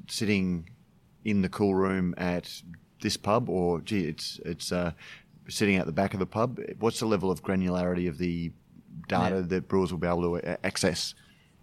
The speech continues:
Speaker 2: Yeah, it's th-, technologically, technically, y-, there's access to all of that information. Um, w-, who,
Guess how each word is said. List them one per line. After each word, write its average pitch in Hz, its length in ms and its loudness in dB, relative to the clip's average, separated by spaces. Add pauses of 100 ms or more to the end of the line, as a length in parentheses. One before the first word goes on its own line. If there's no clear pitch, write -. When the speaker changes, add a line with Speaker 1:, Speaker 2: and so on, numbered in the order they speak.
(140)
Speaker 2:
Yeah, 143 240 12
it's - 440 8 (500)
th-, 135 120 -2 (280)
technologically, 139 840 8
technically, 151 760 4 (220)
y-, 113 320 4
there's 107 760 8
access 107 360 4
to 95 140 2
all 90 140 8
of 80 60 4
that 82 140 0
information. - 580 -4 (320)
Um, 87 580 6 (840)
w-, 101 300 -4
who, 127 440 8